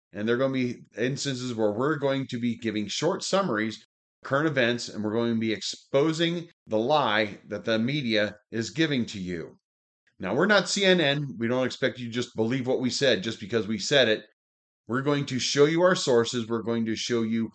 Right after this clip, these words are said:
what the lie is and why the lie is there. So if you're interested in things that are happening in the soci-, our society, this country, media, sports, or entertainment, check these out. We'll be posting a few of these each month.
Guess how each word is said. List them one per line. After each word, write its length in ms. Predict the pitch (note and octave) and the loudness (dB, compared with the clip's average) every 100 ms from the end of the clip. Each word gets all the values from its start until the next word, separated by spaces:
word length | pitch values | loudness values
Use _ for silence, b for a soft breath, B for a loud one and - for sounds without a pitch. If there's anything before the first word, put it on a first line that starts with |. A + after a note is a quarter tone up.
| _ | _
what 300 | - F#2 B2 | -10 -2 0
the 80 | E3+ | 0
lie 260 | D#3 D3 D3 | -2 0 0
is 460 | B2 A2+ A#2 A#2 | 2 2 2 0
and 180 | - A2+ | -4 -6
why 320 | F#2 G2+ G#2 | -4 -2 0
the 140 | G2+ G#2 | 0 0
lie 300 | G2 G2 G2+ | 0 0 -2
is 240 | G2 F2+ | -4 -6
there. 420 | G2+ A2+ F#2 C#2 - _ _ _ | -2 -2 -2 -6 -18 _ _ _
So 520 | - F#2+ F#2 F2+ - _ _ | -4 0 0 -2 -8 _ _
if 140 | F#2 F#2+ | -18 -8
you're 220 | B2+ D#3 | -2 0
interested 460 | D#3 D3 C3+ C3 | 0 -2 -2 0
in 120 | A#2+ A#2 | 0 0
things 280 | B2 B2 | 0 0
that 100 | A#2+ | 0
are 80 | B2 | 0
happening 440 | A#2+ C#3 A#2 A#2 A2+ | 0 0 0 0 0
in 200 | A2+ A2+ | -2 -2
the 80 | |
soci-, 480 | G#2+ - B2 A2 C3 - | -4 -2 -4 -2 -4 0
our 160 | A2 | 0
society, 680 | A2+ A#2 - C#3+ B2+ G2 E2+ | 0 -4 0 2 2 -2 -6
this 160 | G2+ A2 | -6 -6
country, 480 | - C#3+ A2+ G#2 F#2+ | -2 -2 -2 -4 -2
media, 500 | C3 C#3+ B2 F#2+ E2 _ _ _ | -2 -2 -2 -4 -6 _ _ _
sports, 320 | - G3 F#3+ | 0 2 2
or 100 | F3+ | 0
entertainment, 540 | E3+ D#3 D3 F3 F#3 F#3 - _ _ _ | 0 0 0 2 2 -2 -8 _ _ _
check 280 | B2 A#2 | 0 0
these 260 | B2 C3+ B2 | -2 -6 2
out. 240 | B2+ F#2 | 2 2
We'll 100 | F#2 | -2
be 160 | G2+ G2+ | -6 -6
posting 360 | F#2+ A2 G2+ A2+ | -2 -2 -2 -6
a 80 | |
few 220 | G2+ A#3+ G3 | -6 -6 -4
of 80 | G2 | -4
these 280 | G#2+ A2+ | -4 -2
each 180 | A2 A2+ | -6 -6
month. 340 | C#3+ C#3+ E2+ | -4 -4 -4